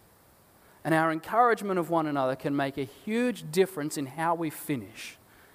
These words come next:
There are times when we need to place courage in the hearts of others. And equally, there will be times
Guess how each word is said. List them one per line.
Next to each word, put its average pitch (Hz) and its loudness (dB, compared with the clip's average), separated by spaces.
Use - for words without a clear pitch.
There 170 4
are 175 4
times 226 2
when 175 0
we 254 4
need 196 0
to 156 -4
place 208 -2
courage 190 -2
in 165 0
the 135 -4
hearts 160 -4
of 135 -4
others. 113 -6
And 165 -6
equally, 185 2
there 151 2
will 143 -2
be 139 -6
times 190 -4